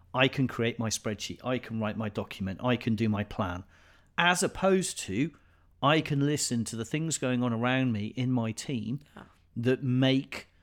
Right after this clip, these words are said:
Speaker 1: not just the job enjoyable, but make the job effective."
Speaker 2: Mm-hmm.
Speaker 1: And I come from a, you know, my background was working in big teams, and we, every day we'd have a team meeting. Now,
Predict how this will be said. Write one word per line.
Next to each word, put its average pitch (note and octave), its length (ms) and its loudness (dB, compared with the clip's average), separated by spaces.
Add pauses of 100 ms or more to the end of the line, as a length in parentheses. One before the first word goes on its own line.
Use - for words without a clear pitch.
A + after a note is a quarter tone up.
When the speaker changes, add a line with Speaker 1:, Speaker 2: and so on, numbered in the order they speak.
(140)
Speaker 1:
not D#3 160 2
just D#3+ 200 0
the B2 60 -2
job A#2+ 240 0
enjoyable, B2+ 560 2
but B2 140 -2
make C3 240 0
the C3+ 60 -2
job B2+ 200 0
effective." - 720 -6
Speaker 2:
Mm-hmm. F#3 340 -6 (140)
Speaker 1:
And B2+ 120 0
I D3 100 4
come D3 180 0
from B2 180 -2
a, A2+ 300 -2
you C3+ 120 -4
know, A2+ 100 -2
my G#2+ 140 0
background B2 460 0
was A2 160 -4
working A2 340 -4
in G#2+ 100 0
big C3 260 0
teams, A2+ 540 -4 (520)
and A#2+ 140 0
we, D#3 200 4
every D#3+ 380 2
day D#3 380 -2
we'd A#2+ 140 0
have A#2+ 120 0
a A#2+ 40 -2
team C3 240 -4
meeting. D3+ 280 -2
Now, A#2+ 180 0